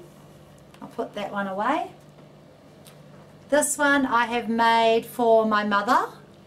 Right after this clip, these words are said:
because it's a music theme. So I have to just trim all this off, and look at the fabulous fabric I've got on the other side.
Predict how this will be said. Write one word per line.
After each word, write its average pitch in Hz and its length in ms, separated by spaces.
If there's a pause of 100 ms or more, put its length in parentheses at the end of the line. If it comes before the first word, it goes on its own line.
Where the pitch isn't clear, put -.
(520)
because 220 360
it's - 280 (120)
a 208 200
music 220 540
theme. 320 340 (320)
So - 160
I 214 160
have 226 280
to - 80
just 214 240
trim 262 240
all 233 160
this 208 180
off, 220 340 (560)
and 214 460
look 226 180
at 254 140
the 202 80
fabulous 226 680
fabric 208 360
I've 185 140
got 202 160
on 196 100
the 185 100
other 185 180
side. 175 580